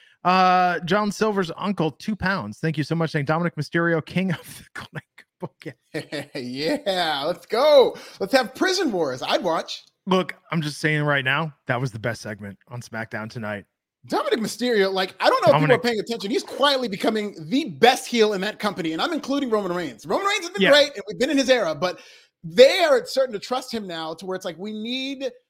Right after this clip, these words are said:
Speaker 2: 'cause they're kind of doing this four D chess with Charlotte and Rhea, right? Like, Charlotte's supposed to be the babyface, but Rhea is gonna be treated like the babyface by these fans. So they're trotting out Dominic to play that heel role, and I thought he did a great job.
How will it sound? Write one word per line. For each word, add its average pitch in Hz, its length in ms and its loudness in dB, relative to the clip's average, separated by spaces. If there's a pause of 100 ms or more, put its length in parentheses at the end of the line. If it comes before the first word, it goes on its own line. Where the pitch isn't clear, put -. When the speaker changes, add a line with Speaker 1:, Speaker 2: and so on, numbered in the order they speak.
(180)
Speaker 2:
'cause 285 140 -6
they're 285 100 -6
kind 370 300 -6
of 311 80 -14
doing 370 200 -2
this 330 120 -6
four 302 200 -10
D 285 140 -4
chess 285 300 -8
with 226 100 -12
Charlotte 247 380 -4
and 202 80 -10
Rhea, 254 180 -4
right? 196 240 -4
Like, 220 160 -12
Charlotte's 359 420 -4
supposed 262 240 -2
to 254 40 -16
be 247 80 -10
the 208 80 -8
babyface, 196 500 -6
but 214 160 -8
Rhea 262 460 0
is 190 100 -4
gonna 226 140 -2
be 196 100 -6
treated 214 380 -6
like 175 180 -10
the 180 60 -12
babyface 160 480 -12
by 160 100 -8
these 147 200 -14
fans. 165 340 -12 (240)
So 220 120 -10
they're 302 120 -6
trotting 294 320 -2
out 180 280 -6
Dominic 247 460 -2
to 208 60 -10
play 180 200 -6
that 175 140 -6
heel 185 220 -6
role, 160 200 -2
and 160 100 -2
I 254 60 0
thought 226 180 0
he 185 60 -2
did 165 100 -6
a 151 40 -10
great 147 280 -8
job. 147 240 -8